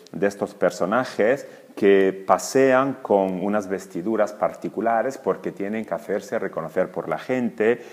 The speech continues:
y que, eh, exigen las reverencias, eh, que las personas los traten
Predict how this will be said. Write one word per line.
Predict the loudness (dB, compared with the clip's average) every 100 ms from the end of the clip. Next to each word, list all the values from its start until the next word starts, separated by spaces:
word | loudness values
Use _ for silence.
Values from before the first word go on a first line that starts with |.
| -20 _
y | -4 -4
que, | 4 6 6 2 -8 -10
eh, | -8 -6 -6 -10 -8
exigen | -8 -6 -4 -4 0 0 0 -6 -18 -20 _ _ _ -10
las | 4 4 4
reverencias, | 0 2 2 2 0 -2 2 2 0 -2
eh, | -2 -2 -12 -20 -8
que | -2
las | -2 -2
personas | -2 -2 2 0 2 0 -2 -2
los | -4 -4
traten | -4 -2 0 -2 -2 -2